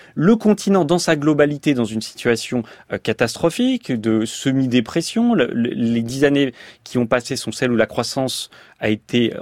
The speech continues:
en, en zone euro, la croissance a été plus faible que partout dans le monde. Et la réaction, si vous voulez, des autorités européennes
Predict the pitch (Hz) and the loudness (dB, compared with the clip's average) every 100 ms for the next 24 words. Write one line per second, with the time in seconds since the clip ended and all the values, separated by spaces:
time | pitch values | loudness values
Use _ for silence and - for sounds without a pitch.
0 | - 123 127 127 123 123 127 127 131 110 | -2 0 0 0 -2 0 2 4 2 0
1 | 117 - 113 101 104 - 156 - 147 - | -6 -8 -8 -8 -10 -10 -6 -2 -2 -4
2 | 113 - - 147 139 139 190 240 160 - | -4 -4 -4 0 2 4 4 2 0 -6
3 | - - - 131 160 196 220 220 196 - | -20 -20 -4 2 2 4 4 4 2 -2
4 | - 185 160 - 123 123 131 127 113 113 | -2 -2 -4 -6 -4 -2 0 0 0 0
5 | 131 139 139 135 127 123 117 123 123 117 | -2 -4 -2 0 2 2 0 2 2 2